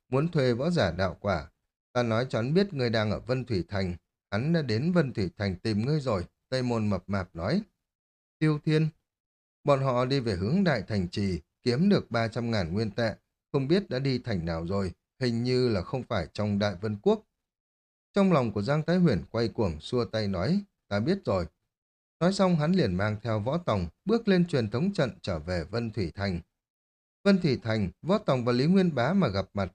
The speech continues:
tất nhiên là sẽ cùng nhau uống rượu vui vẻ. Nhìn thấy Võ Tòng đến, công ty chuyển phát nhanh Phong Chỉ cũng nhiệt liệt hoan nghênh. Trên thiên võng lại có đơn đặt hàng mua thần ma đan, tất cả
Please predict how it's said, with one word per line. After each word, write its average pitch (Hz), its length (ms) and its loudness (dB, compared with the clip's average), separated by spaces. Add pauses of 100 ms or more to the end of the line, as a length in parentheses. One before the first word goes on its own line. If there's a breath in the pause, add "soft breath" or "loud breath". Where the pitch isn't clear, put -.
tất 143 200 -8
nhiên 117 220 -2
là 85 100 -2
sẽ - 260 -8
cùng 82 220 -4
nhau 104 260 0
uống 160 240 0
rượu 151 260 0
vui 127 180 0
vẻ. 101 280 -2 (720)
Nhìn 151 160 2
thấy 180 120 2
Võ 196 160 2
Tòng 127 300 -2
đến, 156 360 2
công 139 140 -2
ty 127 200 0
chuyển 87 240 -2
phát 139 180 -6
nhanh 123 280 -2
Phong 123 240 -2
Chỉ 98 240 0
cũng 143 260 -2
nhiệt 156 240 4
liệt 104 140 -2 (100)
hoan 123 180 -2
nghênh. 131 160 0 (520)
Trên 196 160 4
thiên 185 200 4
võng 170 220 0
lại 139 240 2
có 127 100 -4
đơn 135 240 -2
đặt 101 220 0
hàng 90 300 -2
mua 113 160 0
thần 104 280 -4
ma 104 120 -2
đan, 117 260 -2 (220)
tất - 220 -6
cả 120 240 0